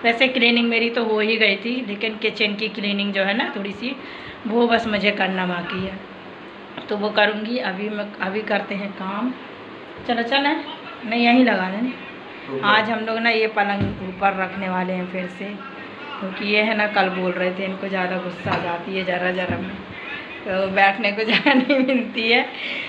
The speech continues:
Speaker 1: तो बोल रहे थे "जो पलंग हटा दो", है ना, है? तो ये पलंग हम लोग छत में रख देंगे। और वैसे भी ठंड आ रही है ना, ठंड आने वाली है, तो वहाँ पे अच्छा भी रहेगा, कम से कम लेटने सोने कुछ भी ठं-, धूप में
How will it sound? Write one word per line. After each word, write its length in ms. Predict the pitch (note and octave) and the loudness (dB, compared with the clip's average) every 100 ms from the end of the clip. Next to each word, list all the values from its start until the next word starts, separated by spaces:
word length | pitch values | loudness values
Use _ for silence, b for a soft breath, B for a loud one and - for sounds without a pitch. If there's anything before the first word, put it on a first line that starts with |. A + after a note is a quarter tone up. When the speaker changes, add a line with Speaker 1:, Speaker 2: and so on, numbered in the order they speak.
| - - | -8 -2
Speaker 1:
तो 180 | A3+ | 0
बोल 220 | G#3+ A3 A#3 | 2 2 6
रहे 200 | B3 B3 | 6 6
थे 280 | B3 A#3+ | 6 4
"जो 60 | A3 | 2
पलंग 400 | A3+ G3+ G#3 G3+ | 4 6 4 4
हटा 300 | G#3 G#3 G3+ | 2 2 2
दो", 100 | G3+ | 2
है 220 | A3+ C4+ | 4 4
ना, 60 | D#4+ - - - - - - - - | 4 2 -6 -12 -14 -14 -14 -14 -6
है? 120 | C#4 - - - - - - - - G3 | -4 -4 -8 -14 -14 -14 -14 -14 -8 -4
तो 220 | F#3+ F#3+ | -2 -2
ये 240 | G3 G#3 | 0 0
पलंग 400 | G#3 G3+ G#3 G#3+ | 2 2 4 6
हम 160 | G#3 G3 | 6 6
लोग 260 | G3 - | 6 4
छत 180 | - G#3 F#3+ | 0 -2 0
में 100 | F#3+ | 4
रख 120 | F#3+ | 4
देंगे। 480 | F3+ F#3 F#3 F#3+ A3 | 4 2 2 2 2
और 180 | - A3 | 6 6
वैसे 280 | A#3 A#3 A#3+ | 6 4 2
भी 100 | B3 | 2
ठंड 280 | A3+ G#3+ | 2 4
आ 140 | G#3 G#3 | 6 6
रही 140 | A3 | 4
है 100 | A#3 | 4
ना, 120 | B3 | 4
ठंड 320 | C4+ G#3+ G#3 G#3 | 4 2 0 2
आने 300 | G3+ G#3+ A3 | 2 0 2
वाली 320 | F#3+ F#3+ G#3 | 2 2 0
है, 160 | B3+ C#4 B B B - | 0 -2 B B B 2
तो 60 | |
वहाँ 200 | A#3+ A#3 | 6 6
पे 120 | A#3+ | 6
अच्छा 280 | A3+ G3+ A#3 | 4 4 2
भी 120 | G#3+ A3 | 2 2
रहेगा, 360 | G3+ G3+ A3 | 4 4 4
कम 220 | A3 G3+ | 0 -2
से 160 | G3+ G#3 | 0 0
कम 400 | G3+ G3+ G3+ G3+ | 2 0 2 2
लेटने 460 | G3+ G3 G3+ G3 G3 | 2 2 0 0 -2
सोने 380 | G3+ G3 F#3+ G3 | -2 -4 -2 -2
कुछ 240 | G#3+ G#3 | -4 -2
भी 160 | G3 G#3+ | -2 0
ठं-, 640 | G#3+ - G3 G3 G3 G3 | -2 -4 -6 -4 -4 2
धूप 260 | A3 G#3 G#3 | 2 2 2
में 280 | G#3 C4 | 4 4